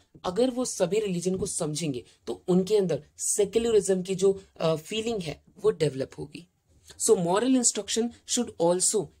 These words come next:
aim at the development of secularism। तो अगर हम मॉरल इंस्ट्रक्शन भी देंगे तो कि जो हमारा एम होगा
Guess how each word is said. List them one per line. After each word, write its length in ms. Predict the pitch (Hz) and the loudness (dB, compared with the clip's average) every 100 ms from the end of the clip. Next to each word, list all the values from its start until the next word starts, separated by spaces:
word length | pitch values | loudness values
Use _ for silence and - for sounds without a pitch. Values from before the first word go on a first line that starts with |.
| _ 190 | _ 0
aim 220 | 208 208 | 2 2
at 120 | 165 156 | 0 -2
the 120 | 170 | -2
development 480 | 143 139 156 156 175 | 0 -2 -4 -2 -4
of 80 | 175 - | -2 -4
secularism। 480 | 156 147 127 - - - - - _ | -4 -6 -6 -8 -14 -20 -20 -20 _
तो 100 | 214 | 4
अगर 220 | 196 220 220 _ - | 6 4 4 _ -6
हम 100 | 185 | -2
मॉरल 380 | 175 180 226 220 | 0 2 2 2
इंस्ट्रक्शन 460 | 196 196 - 196 | 0 -4 -4 -4
भी 160 | 185 190 | -4 -4
देंगे 400 | 147 160 143 - - _ - | -2 -2 -2 -6 -12 _ -10
तो 80 | |
कि 160 | 165 185 | -4 -4
जो 200 | 151 208 | 4 4
हमारा 440 | 196 165 151 175 - _ _ 190 | 4 -4 -2 -4 -8 _ _ 2
एम 180 | 214 | 2
होगा 360 | 208 160 135 - | 4 0 -2 -6